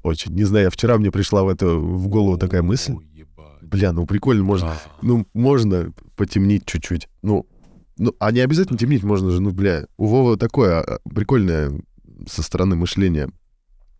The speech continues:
Speaker 1: реакция на жизнь,
Speaker 2: У
Speaker 1: типа.
Speaker 2: Вовы охуенное, интересное мышление, интересная точка зрения, и, блядь, я читаю его давние, давние, давние, давние посты, я понимаю, что он, ебать, еще уже тогда
Speaker 1: Да.
Speaker 2: знал.
Speaker 1: Бля, <laughs> да, кстати, да.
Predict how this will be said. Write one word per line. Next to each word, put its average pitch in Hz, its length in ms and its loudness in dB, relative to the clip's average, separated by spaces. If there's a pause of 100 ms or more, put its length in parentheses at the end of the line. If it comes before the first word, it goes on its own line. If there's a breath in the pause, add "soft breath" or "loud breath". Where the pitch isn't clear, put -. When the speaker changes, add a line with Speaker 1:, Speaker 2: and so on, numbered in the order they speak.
Speaker 1:
реакция 85 460 -2
на 80 140 -2
жизнь, 78 240 0
Speaker 2:
У - 40 -8
Speaker 1:
типа. 110 160 -2
Speaker 2:
Вовы 127 180 0
охуенное, 117 640 0
интересное 98 520 -2
мышление, 120 500 0
интересная 101 440 -2
точка 95 320 -4
зрения, 101 480 0
и, 87 180 -4
блядь, 85 520 -4 (1040 soft breath)
я 107 140 2
читаю 117 320 2
его 104 160 2
давние, 110 480 2
давние, 110 480 2
давние, 98 420 2
давние 95 400 0
посты, 113 500 -2
я 107 100 2
понимаю, 95 460 -2
что - 160 -8
он, 87 100 -2
ебать, 87 320 -2
еще 85 220 -4
уже 98 240 0
тогда 87 640 0
Speaker 1:
Да. 85 260 0
Speaker 2:
знал. 82 360 -4
Speaker 1:
Бля, 110 240 2
<laughs> 110 140 0
да, 123 320 2
кстати, - 500 -2
да. 98 340 0